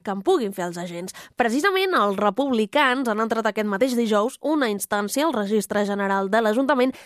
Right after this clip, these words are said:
demanant a l'executiu local un informe amb totes les actuacions de la policia en els darrers mesos.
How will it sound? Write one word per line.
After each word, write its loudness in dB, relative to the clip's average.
demanant 4
a -6
l'executiu -2
local 2
un 6
informe 4
amb 0
totes 0
les -4
actuacions -2
de 2
la 2
policia -2
en 2
els -2
darrers -4
mesos. -2